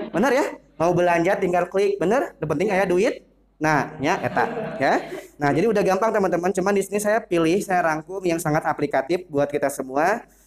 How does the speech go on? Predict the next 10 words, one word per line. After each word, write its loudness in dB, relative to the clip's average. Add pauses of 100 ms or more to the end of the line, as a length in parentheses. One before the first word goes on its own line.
(120)
pelajari, 0 (400)
ya. 0 (1600)
Oke, -2
yang 2
namanya 2
sales 0
itu -2
harus 0
bisa 0
dituntut -2